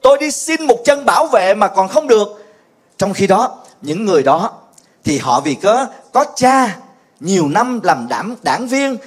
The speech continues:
là cán bộ cao cấp, cho nên được đưa đi du học. Một phần thì học giỏi, một phần thì lý lịch tốt quá, cho nên được lựa chọn để làm hạt giống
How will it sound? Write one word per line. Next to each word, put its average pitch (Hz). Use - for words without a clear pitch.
là 143
cán 311
bộ -
cao 262
cấp, 339
cho 285
nên 285
được 233
đưa 311
đi 311
du 320
học. -
Một 226
phần 202
thì 180
học 190
giỏi, 202
một 247
phần 185
thì 170
lý 277
lịch 226
tốt 320
quá, 294
cho 285
nên 285
được 214
lựa 202
chọn 196
để 196
làm 165
hạt 156
giống 240